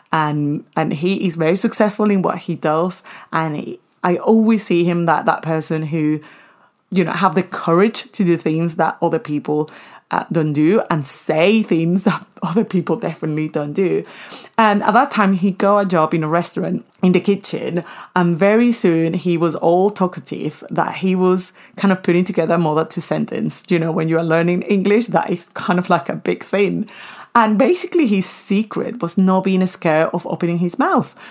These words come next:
and making mistakes. So if you can imagine the vocabulary that you can learn in a restaurant with, like, all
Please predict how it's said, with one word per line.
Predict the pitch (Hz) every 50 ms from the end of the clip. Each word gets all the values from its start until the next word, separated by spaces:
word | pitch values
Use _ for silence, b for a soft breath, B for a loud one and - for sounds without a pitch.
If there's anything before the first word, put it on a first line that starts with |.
| B B
and | B 180
making | 175 156 151 - 170 165
mistakes. | 196 240 233 - - - - - - - - - - _ b b b b b b b b b b b
So | - - - 226 214 208 202 202
if | 202 202 208
you | 240 262
can | 262 339
imagine | 294 233 202 185 202 190 190 170 160
the | 165 - 190 - -
vocabulary | 170 175 185 - - 202 175 180 170 165 170 165 170
that | 170 175 185
you | 160 160 160
can | - - - 170 156 156
learn | 160 160 160 156 156
in | 156 156 151
a | 151 151
restaurant | 151 160 160 156 - - 156 151 147 147 151
with, | 151 147 -
like, | 165 151 - 156 - - -
all | 165 165 165 156 143